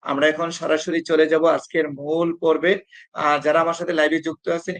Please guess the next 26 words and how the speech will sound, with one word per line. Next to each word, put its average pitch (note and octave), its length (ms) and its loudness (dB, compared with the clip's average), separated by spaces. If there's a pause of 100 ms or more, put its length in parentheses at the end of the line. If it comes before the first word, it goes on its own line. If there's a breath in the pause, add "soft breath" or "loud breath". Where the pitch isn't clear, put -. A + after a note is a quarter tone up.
একটু, F#3+ 760 4
আহ, D#3 260 2
লাইক D3+ 260 2
কমেন্ট E3 260 -6
করে F3 180 0
বলেন E3 160 0
আমার D#3 140 -4
স্ক্রিনটা F3 540 -2
শেয়ার E3+ 300 -4
হচ্ছে - 200 -8
কিনা E3+ 180 -4
একটু C#3+ 200 -6
জানাবেন। B2 360 -2
আমি D3+ 100 -4
একটু E3 140 -8
স্ক্রিনটা F3+ 380 -4
এখন E3+ 140 -4
শেয়ার E3 340 0
করব। C3 340 -6 (640)
তো F#3+ 120 2
চলুন G#3 280 4
আমরা F3+ 200 4
আর F3+ 120 2
কথা F3+ 320 2
না F3 180 0
বাড়িয়ে F#3 500 6